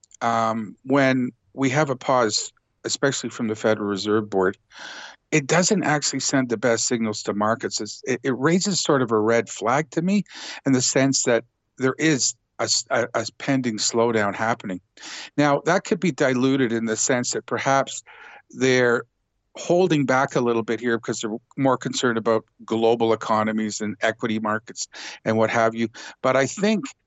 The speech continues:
the early warning signals that were offered up from the Feds about three weeks ago were suggesting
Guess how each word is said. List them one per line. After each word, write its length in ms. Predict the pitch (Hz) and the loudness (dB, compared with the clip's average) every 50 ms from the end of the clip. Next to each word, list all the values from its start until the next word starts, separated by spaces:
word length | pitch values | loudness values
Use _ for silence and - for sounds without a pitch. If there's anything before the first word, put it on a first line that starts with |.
| _ _ | _ _
the 140 | 139 139 - | -4 -2 0
early 300 | 143 151 156 151 151 123 | 2 2 2 2 2 2
warning 480 | 120 123 131 143 156 160 151 143 127 | 2 2 4 4 4 4 2 0 0
signals 460 | - - - 135 123 123 117 113 - | -2 -2 -2 -2 0 0 -2 -2 -2
that 100 | - 117 | -4 -4
were 220 | 113 117 117 113 113 | -2 2 4 4 4
offered 340 | 120 123 123 127 - 143 120 | 4 2 0 0 -2 0 2
up 220 | 117 117 117 - | 2 0 0 -2
from 140 | - 113 110 | -6 -6 -6
the 100 | 107 104 | -8 -6
Feds 340 | - - 117 113 110 107 113 | -4 -2 -2 -2 0 -4 -4
about 260 | 104 110 107 98 - | -2 -2 -2 -2 -4
three 260 | - - 120 113 107 | -6 -6 -4 -4 -2
weeks 340 | 104 110 117 110 - - - | -2 -2 -2 -2 -4 -6 -4
ago 160 | - 113 107 | 0 0 2
were 120 | 104 110 | 2 2
suggesting 800 | 104 - - 107 - - 123 120 123 127 - - - 120 98 | 0 0 -4 -4 -4 0 2 2 4 2 2 0 0 -2 -4